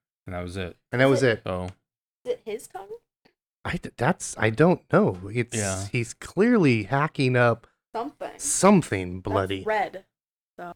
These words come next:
Speaker 2: There was a lot of holes in this book.
Speaker 3: Mm-hmm.
Speaker 1: Mm.
Speaker 2: There was a lot of stuff that just seemed introduced and then went nowhere. It was,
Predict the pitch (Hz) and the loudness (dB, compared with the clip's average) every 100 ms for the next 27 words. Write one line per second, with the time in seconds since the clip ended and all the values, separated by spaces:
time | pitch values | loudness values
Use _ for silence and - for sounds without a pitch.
0 | - 285 254 135 104 120 135 127 104 - | -2 0 2 0 0 0 2 2 0 -4
1 | - 117 - - 131 113 95 - 95 _ | -16 -18 -4 2 4 2 -2 -8 -14 _
2 | - 120 98 _ - 240 220 208 202 123 | -6 -6 -6 _ -10 -6 -6 -8 -10 -10
3 | 110 101 113 160 208 233 226 254 269 - | -12 -14 -2 0 2 0 -2 0 0 0
4 | - 170 - 139 127 120 143 151 - - | 4 4 4 2 0 2 2 2 0 -10
5 | - 151 147 143 131 117 - _ _ _ | -4 0 0 0 -2 -4 -12 _ _ _
6 | _ _ _ 165 165 165 135 143 156 165 | _ _ _ 0 2 2 2 4 4 4
7 | - - - 123 120 120 120 113 110 131 | -2 -10 -4 -2 2 2 2 0 0 0
8 | - 123 117 101 101 101 - _ _ _ | 0 0 2 0 -4 -6 -12 _ _ _
9 | 143 151 147 143 139 139 131 - | 4 6 8 8 8 8 6 0